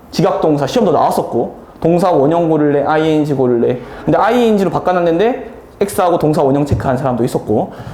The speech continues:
자, 여기 보면 그럼 여기 사과가 떨어지는 거야, 떨어짐을 당하는 거야? 떨어지는 거지. 그리고 심지어 얘 자동사예요. 수동태 안 돼. 그럼 fall도 되고 뭐도 돼? fall,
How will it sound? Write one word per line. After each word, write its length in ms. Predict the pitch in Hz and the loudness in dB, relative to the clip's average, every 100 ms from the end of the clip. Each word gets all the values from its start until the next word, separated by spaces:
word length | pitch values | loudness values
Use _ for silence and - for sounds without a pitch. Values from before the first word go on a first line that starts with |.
| - | -6
자, 140 | 156 | 0
여기 160 | 160 185 | 2 2
보면 420 | 156 165 151 - - - | 2 0 0 -4 -8 -6
그럼 180 | - 214 | 0 2
여기 480 | 185 208 220 202 - - - - | 2 2 2 0 -4 -16 -20 -12
사과가 520 | - 302 311 285 254 | -2 0 2 2 0
떨어지는 460 | 330 330 240 233 220 | 0 0 2 0 0
거야, 120 | 214 | 2
떨어짐을 340 | 247 220 196 | 0 0 -2
당하는 320 | 151 135 135 113 | -2 -2 -2 -2
거야? 180 | 104 - - - - - - - - | -6 -10 -18 -20 -20 -20 -20 -20 -2
떨어지는 500 | 320 320 - 208 302 | 0 0 2 2 2
거지. 220 | 247 - | 2 0
그리고 180 | 110 233 | -2 0
심지어 260 | 220 277 262 | 0 2 2
얘 80 | 202 | 0
자동사예요. 680 | 143 226 262 110 104 123 120 - - - | 0 0 0 -4 -6 -8 -10 -16 -18 -18
수동태 280 | - 269 269 | -4 0 0
안 160 | - 120 | 0 0
돼. 240 | 110 120 - - - - | 0 -4 -10 -18 -20 -2
그럼 140 | 202 196 | 0 2
fall도 260 | 320 320 254 | 2 2 2
되고 180 | 208 | 2
뭐도 220 | 170 196 143 | 2 0 0
돼? 180 | 101 - - - - - - - - - - | -4 -8 -18 -20 -20 -20 -20 -20 -20 -14 -2
fall, 320 | 226 254 | 0 2